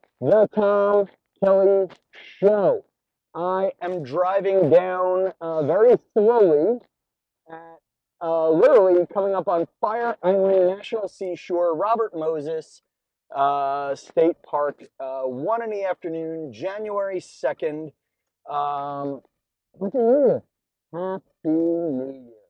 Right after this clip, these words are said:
I'm in a mood. Uh, I'm coming out of the holiday depression, yeah, uh, or holiday emotions, and I feel free. I feel free. Um,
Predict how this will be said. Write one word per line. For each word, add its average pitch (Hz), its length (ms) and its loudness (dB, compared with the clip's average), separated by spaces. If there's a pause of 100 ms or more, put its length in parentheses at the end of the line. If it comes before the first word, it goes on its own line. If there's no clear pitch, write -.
(500)
I'm 160 460 -6 (520)
in 262 100 0
a 285 60 4
mood. 277 440 4 (120)
Uh, 156 140 -18 (140)
I'm 165 160 -10
coming 208 300 -10
out 202 160 -4
of 170 140 0
the 175 120 -2
holiday 190 880 0 (160)
depression, 254 720 0 (640)
yeah, 185 400 2
uh, 185 200 -2
or 170 260 4
holiday 180 380 0
emotions, 196 960 0 (760)
and 180 760 -8
I 190 120 -2
feel 269 260 0
free. 254 480 -2 (480)
I 147 160 -2 (140)
feel 196 360 0 (120)
free. 143 320 2 (600)
Um, 147 520 -4